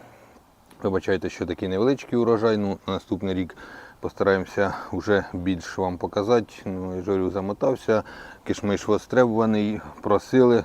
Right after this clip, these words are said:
ну, прийшлось зняти на тій стороні. І там були гроночки, тут ящичок уже зрізаний. Ну, кишмиш дуже чудовий, з десь, ну, першим, другим класом бізнесіневості. Зараз ми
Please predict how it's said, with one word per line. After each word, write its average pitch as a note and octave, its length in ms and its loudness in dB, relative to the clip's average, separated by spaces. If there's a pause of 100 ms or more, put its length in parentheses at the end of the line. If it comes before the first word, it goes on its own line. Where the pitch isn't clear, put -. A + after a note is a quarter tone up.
ну, A2+ 140 -2
прийшлось G#2 640 -2
зняти F#2+ 400 -4
на F2+ 80 -8
тій F#2 160 -10
стороні. A2 480 0
І F2+ 40 -2
там A#2 240 0
були G2+ 160 2
гроночки, G2 500 -2
тут F#2 180 -2 (440)
ящичок G2+ 580 2
уже G2 360 4
зрізаний. F2+ 580 -4 (1120)
Ну, D#3+ 260 0 (180)
кишмиш C#3 560 4 (180)
дуже G#2+ 360 2
чудовий, C3 600 8 (140)
з G#2+ 440 2
десь, G2+ 320 0
ну, C3+ 120 2
першим, A#2 420 6 (100)
другим G#2+ 300 2
класом G2+ 400 2
бізнесіневості. G#2 960 -2
Зараз G2 320 4
ми F#2+ 180 -2